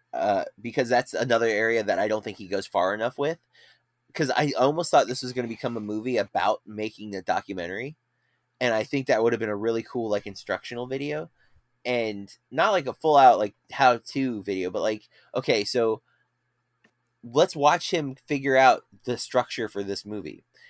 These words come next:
And we don't really get, w-, obviously we see this movie, but we don't get to see him coming up with this design. And I, I feel like he could have been a little more candid with that process, especially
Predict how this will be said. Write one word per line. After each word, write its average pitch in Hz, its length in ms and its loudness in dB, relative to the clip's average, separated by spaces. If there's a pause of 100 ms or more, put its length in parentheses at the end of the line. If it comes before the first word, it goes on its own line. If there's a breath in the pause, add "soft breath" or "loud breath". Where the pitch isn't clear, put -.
(280 soft breath)
And 135 200 0
we 131 100 0
don't 151 240 2
really 131 300 2
get, 123 200 -2
w-, 139 200 -2
obviously 165 320 4
we 123 100 -4
see 147 400 -4
this 98 220 -8
movie, 90 200 -10
but 98 140 -6
we 117 80 0
don't 139 160 -2
get 156 140 -6
to 120 80 -14
see 127 220 -8
him 113 200 -8
coming 110 340 -8
up 104 160 -2
with 107 240 -6
this - 280 -8 (100)
design. 90 560 -8 (600)
And 113 280 -2
I, 113 240 -2 (140)
I 110 100 -2
feel - 180 -2
like 135 140 2
he 135 120 -6
could 131 120 -2
have 117 60 -4
been 113 100 -4
a 110 60 -4
little 110 160 -6
more 104 160 -4
candid 110 360 -6
with 104 140 -6
that 87 180 0
process, 104 420 -2
especially 123 680 -2